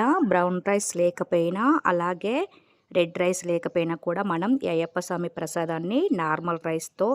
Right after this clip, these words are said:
ఇంట్లో ఉండే రైస్‌తో కూడా ప్రిపేర్ చేసుకోవచ్చు. ఇప్పుడు పాకాన్ని కొంచెం ఇలా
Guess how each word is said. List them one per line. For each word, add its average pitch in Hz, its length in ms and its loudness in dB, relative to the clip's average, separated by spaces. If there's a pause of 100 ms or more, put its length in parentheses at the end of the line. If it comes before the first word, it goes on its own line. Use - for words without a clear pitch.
ఇంట్లో 170 320 -4
ఉండే 170 400 -2
రైస్‌తో 165 380 -4
కూడా 165 220 -4
ప్రిపేర్ 160 380 -4
చేసుకోవచ్చు. 160 720 -2 (580)
ఇప్పుడు 165 360 -2
పాకాన్ని 165 600 -2
కొంచెం 170 440 -4
ఇలా 180 220 -2